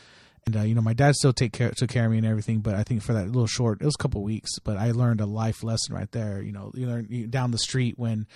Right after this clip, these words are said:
the only meal that my friend would eat would be at school, or, you know, the only time he would be able, he'd go, he would be out of the house. We'd be like, "Why aren't you home?" You know, but, you know, he was, he was a foster kid. He didn't wanna be in that home where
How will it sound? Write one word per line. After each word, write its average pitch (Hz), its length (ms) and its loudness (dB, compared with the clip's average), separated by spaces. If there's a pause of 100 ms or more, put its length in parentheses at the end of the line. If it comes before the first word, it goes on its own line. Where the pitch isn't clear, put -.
(400)
the 127 100 -6
only 127 220 2
meal 127 320 4
that 113 180 -2
my 113 140 -2
friend 117 300 -2
would 110 120 -2
eat 110 220 -4
would 107 180 -10
be 107 160 -4
at 95 140 -8
school, 95 400 -8 (100)
or, 95 440 -12
you 120 80 -2
know, 104 180 -2
the 101 140 -4
only 117 260 0
time 113 240 -2
he 117 140 -4
would 107 180 -4
be 113 120 -2
able, 110 160 -2
he'd 110 180 -2
go, 117 180 0
he 151 140 6
would 156 180 2
be 147 160 2
out 135 140 2
of 131 60 0
the 113 40 0
house. 135 460 -4
We'd 120 160 -2
be 120 80 0
like, 113 100 -4
"Why 120 320 -4
aren't 131 220 -2
you 117 60 0
home?" 131 300 0
You 110 60 -2
know, 113 80 -2
but, 104 200 -8 (680)
you 123 100 0
know, 113 220 0
he 120 180 0
was, 113 500 0
he 120 120 0
was 113 100 0
a 107 40 -4
foster - 320 -6
kid. - 260 -10
He 120 100 -2
didn't 120 200 -2
wanna 120 180 0
be 113 200 -2
in 110 120 0
that 101 140 -2
home 110 360 -2
where 101 300 -6